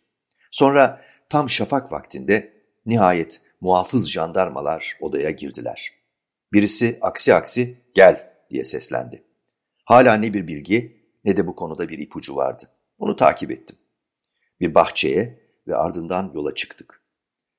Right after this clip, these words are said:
Sessizlik içinde tramp, tramp, tramp. Karanlık silüetiyle önümüzde İstanbul'un en haşin yapısı görülüyordu.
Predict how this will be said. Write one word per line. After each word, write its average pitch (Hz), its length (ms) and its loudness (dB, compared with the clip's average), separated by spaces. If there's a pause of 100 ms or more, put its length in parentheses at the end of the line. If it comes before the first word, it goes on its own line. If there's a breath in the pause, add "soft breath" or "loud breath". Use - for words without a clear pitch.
(180)
Sessizlik 80 600 -2
içinde 67 500 -12 (260)
tramp, - 520 -2
tramp, - 540 -4
tramp. 82 340 0 (1160)
Karanlık 78 380 0
silüetiyle 69 840 -6 (240 soft breath)
önümüzde 76 520 -6
İstanbul'un 78 640 -6
en 104 200 -4
haşin 80 400 -10
yapısı - 380 -8
görülüyordu. 64 580 -10